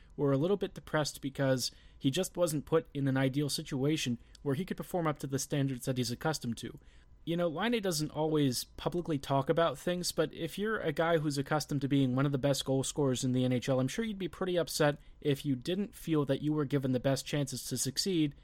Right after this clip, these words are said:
and there's some underlying stuff that I think really suggests there may be a growing rift between the Jets and Laine himself. Patrik's deployment has seemingly gone a little bit downwards in terms of time on ice. This season, he actually saw a dip from being, like, an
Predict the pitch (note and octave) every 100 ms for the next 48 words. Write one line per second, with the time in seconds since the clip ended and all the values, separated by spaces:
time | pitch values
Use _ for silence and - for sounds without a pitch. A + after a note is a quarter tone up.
0 | - - D3 D#3+ - A3 G#3+ A#3 A#3 A3+
1 | G3+ - A#3 - E3+ D#3 D#3+ C#3 C3+ D#3
2 | D3 D#3 C#3 C3 - - - - - C#3
3 | C3+ D#3 E3 E3+ C#3 C3+ C#3+ C#3 B2+ -
4 | C3+ C3+ B2+ A2 C3 C3 - - C#3 B2+
5 | B2+ B2+ A#2 - C#3+ A2 - - - F#3+
6 | G#3+ A3 - D#3+ - E3 E3 D3+ C#3 -
7 | C3+ C3 - - D#3 D3 D3 C#3+ C3+ A#2+
8 | C3+ C#3 C#3 C3 C#3+ G3+ G3+ - D#3 D3+
9 | E3 D#3+ C#3+ C3 A#2+ D3+ C#3+ C#3 B2+ -
10 | C#3+ C3+ B2 C3 - - - - - -
11 | D#3 - - G3 F#3+ F3+ D3 D#3 C#3+ D3+
12 | D#3+ - D#3+ D3+ D3+ C#3 C3+ A#2 D#3 -
13 | - C3+ C#3+ C#3 C3+ B2+ B2+ B2